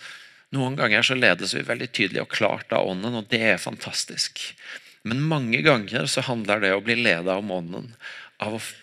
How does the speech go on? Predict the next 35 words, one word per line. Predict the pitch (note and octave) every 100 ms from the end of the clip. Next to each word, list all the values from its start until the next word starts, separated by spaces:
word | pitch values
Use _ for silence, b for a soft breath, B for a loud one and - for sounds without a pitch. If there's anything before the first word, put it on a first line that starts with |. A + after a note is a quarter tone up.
| -
av | G#2 A2+
å | A2 - _ _ -
åpne | A2+ - - F#2
opp | G2 -
for | A2
innskytelsene | A#2 A#2 A2+ G2+ - G2 - A2+ C3+ F3 B B B
og | - -
tørre | A2 F#2 F#2+
å |
gå | F2+ F2+
på | - D2+
de. | C3 - B B
Jeg | - -
snakket | C3 - A#2
med | G#2+
en | A#2
denne | G#2+ G2 G#2+ F#2+
uka | - G2 F#2
som | G2
hadde | G2 A2 A2+ - B B B
fått | - B2+ A#2
en | A#2
innskytelse | B2+ - G#2 - - - -
og | -
handlet | G#2 E2 E2 -
på | F2+
den, | A2 A#2 - B B
om | A2
å | -
ta | A2
kontakt | - A2 G2+ - -
med | G#2+
en | A2+
person | A2 G#2 A2
han | A2